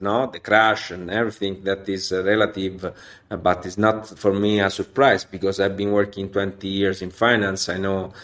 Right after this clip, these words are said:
the, <laughs> the waves and the storm that come, you know, uh, with crisis, with wars and stuff, has been as well cleaning up who was not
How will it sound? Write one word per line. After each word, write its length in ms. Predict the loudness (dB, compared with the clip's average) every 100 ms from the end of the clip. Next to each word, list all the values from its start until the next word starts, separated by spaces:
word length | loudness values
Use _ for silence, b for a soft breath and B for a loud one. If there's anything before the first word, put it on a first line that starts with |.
| B B
the, 680 | -2 2 2 2 -2 -2 -6 -6 B
<laughs> 120 | B
the 120 | -4
waves 640 | 4 6 6 6 0 -4 -8 _ -12 -6
and 180 | -4
the 60 | -4
storm 460 | 2 6 6 4 -4
that 220 | -6 0
come, 380 | 2 2 -2 -8 _ -14
you 80 | -8
know, 380 | -4 -2 -4 -8
uh, 320 | -10 -8 -8
with 200 | -10 -4
crisis, 580 | 2 4 4 0 0 -6
with 340 | -8 -8 -12
wars 440 | -2 2 4 2 -4
and 120 | -14
stuff, 440 | -2 0 0 -4 -20 b b b b
has 240 | -4 0
been 320 | 6 6 6
as 180 | 2 4
well 280 | 4 4 2
cleaning 520 | 4 6 4 0 0
up 380 | 4 4 4 -14 -20 _ _ _ 0
who 100 | 4
was 220 | 4 4
not 480 | 2 2 0 -10